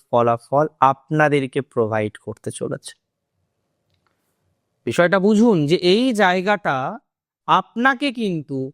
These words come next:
অনেকটাই পজিটিভ ফলাফল দেবে। তবে যারা এখনো পর্যন্ত টেন্সড, এটা ভেবে টেন্সড যে কিভাবে লাইফটাকে আরো বেশি সেটেল করবেন, এটা ভেবে টেন্সড যে আপনি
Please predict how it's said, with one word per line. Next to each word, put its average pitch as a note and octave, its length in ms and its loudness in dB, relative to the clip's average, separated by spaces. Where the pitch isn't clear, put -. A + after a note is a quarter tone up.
অনেকটাই E3 720 -2
পজিটিভ D3 600 -2
ফলাফল C3 600 0
দেবে। A2+ 340 -4
তবে C#3+ 180 2
যারা D3+ 340 2
এখনো G3 380 -2
পর্যন্ত F#3+ 580 -2
টেন্সড, F3+ 640 -6
এটা E3 280 2
ভেবে F#3+ 300 0
টেন্সড F3+ 440 -4
যে E3+ 240 -2
কিভাবে D3+ 380 0
লাইফটাকে D3 520 -2
আরো C#3+ 160 -2
বেশি C#3 260 -8
সেটেল C3 340 -6
করবেন, B2+ 460 -6
এটা G3 240 0
ভেবে G3+ 260 2
টেন্সড F#3 440 -2
যে D#3 180 2
আপনি E3 540 -2